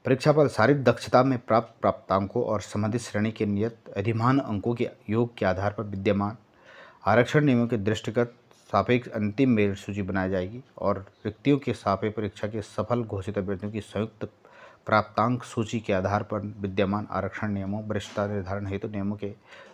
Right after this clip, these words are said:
दृष्टिगत प्रवृत्ता सूची तैयार की जाएगी। अभ्यर्थियों के समान अंक होने, जिस अभ्यर्थी की आयु अधिक हो, उसका चयन किया जाएगा। दो अभ्यर्थियों की जन्मतिथि एक समान होती है तो शारीरिक दक्षता परीक्षा में अधिक अंक प्राप्त करने वाले अधिकारी का,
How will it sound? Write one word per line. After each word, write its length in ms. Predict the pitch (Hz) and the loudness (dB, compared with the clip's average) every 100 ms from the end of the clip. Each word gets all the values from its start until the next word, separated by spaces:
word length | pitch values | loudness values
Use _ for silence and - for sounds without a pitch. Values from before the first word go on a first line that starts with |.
| - | -8
दृष्टिगत 340 | 113 - 123 120 | -6 -4 -6 -2
प्रवृत्ता 380 | 107 101 101 | -2 -2 -2
सूची 300 | 110 - 98 | -6 -6 -8
तैयार 320 | 120 92 90 92 | -4 -2 -2 -4
की 120 | 90 | -10
जाएगी। 220 | 85 - - _ - - - _ | -10 -14 -20 _ -20 -20 -20 _
अभ्यर्थियों 340 | 101 113 120 135 | 2 2 2 2
के 80 | 127 | 0
समान 320 | - 110 117 | 2 2 2
अंक 140 | 113 | 2
होने, 200 | 107 110 | -2 -2
जिस 200 | 107 101 | -4 -2
अभ्यर्थी 240 | 104 101 107 | 0 -2 -2
की 80 | |
आयु 180 | 101 98 | 0 0
अधिक 180 | 95 95 | 0 -4
हो, 100 | 113 | -6
उसका 240 | 113 - | -8 -6
चयन 280 | 98 101 101 | -4 -2 -4
किया 200 | 117 90 | -2 -2
जाएगा। 220 | 92 92 | 0 -2
दो 200 | 90 101 | -2 0
अभ्यर्थियों 300 | 110 104 110 | 2 0 -2
की 80 | 113 | -4
जन्मतिथि 380 | 104 98 98 107 | -2 -2 -4 -6
एक 100 | 101 | -8
समान 340 | - 95 104 117 _ - _ | -6 -6 -8 -12 _ -20 _
होती 160 | 104 104 | -4 -2
है 60 | |
तो 100 | 107 | -2
शारीरिक 360 | - 101 117 107 | 0 2 2 0
दक्षता 260 | 101 - | -2 -2
परीक्षा 340 | 107 101 - 98 | -4 -4 -6 -6
में 80 | 101 | -4
अधिक 340 | 104 120 - - | -2 -2 -4 -2
अंक 180 | 117 123 | 0 0
प्राप्त 300 | - 101 - | 2 0 0
करने 160 | 101 98 | -4 -4
वाले 200 | 92 98 | -4 -8
अधिकारी 340 | 98 95 92 | -8 -6 -6
का, 140 | 95 | -6